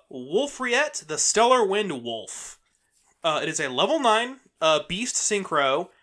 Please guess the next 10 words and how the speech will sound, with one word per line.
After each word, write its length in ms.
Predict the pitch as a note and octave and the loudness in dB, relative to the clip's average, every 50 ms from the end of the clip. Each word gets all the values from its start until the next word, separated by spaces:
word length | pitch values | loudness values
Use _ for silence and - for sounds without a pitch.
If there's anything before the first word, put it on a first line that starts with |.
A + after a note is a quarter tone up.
| _ _ _ - - _ _ - | _ _ _ -20 -20 _ _ -12
with 500 | C3 B2+ B2 A#2+ A#2 A2+ A2+ A2 - - | -8 -6 -4 -2 -2 -4 -4 -6 -8 -12
not, 400 | B2+ B2+ B2 B2+ C3 - - C3+ | -10 -4 -2 -2 -2 -2 -2 -4
with, 220 | C#3+ C3+ C3 - | -4 -4 -4 -2
uh, 180 | D3 C3+ B2+ A#2+ | 0 0 0 0
twenty-five 460 | - - - F#3 G3 G3 G#3 G3+ G3 | -2 -4 -8 -8 -6 -2 -2 -2 -2
hundred 220 | F#3+ G3+ G3 G3+ G3 | -2 -2 -2 -2 -2
attack 380 | F#3+ G3+ G#3+ A3+ A#3+ A#3 - - | -2 -2 -2 -2 -2 -2 -6 -12
and 420 | C#3+ C#3+ C#3+ C#3 C#3+ C#3+ C#3 B2 B2+ | -10 -10 -8 -8 -10 -10 -12 -12 -14
zero 300 | B2 B2 B2 B2 C3 D#3+ | -12 -10 -10 -8 -6 -6
defense. 680 | G#3 G#3+ - A3+ A#3 D4 E4 - - - - - - | -6 -6 -4 -6 -6 -6 -8 -12 -12 -12 -12 -14 -16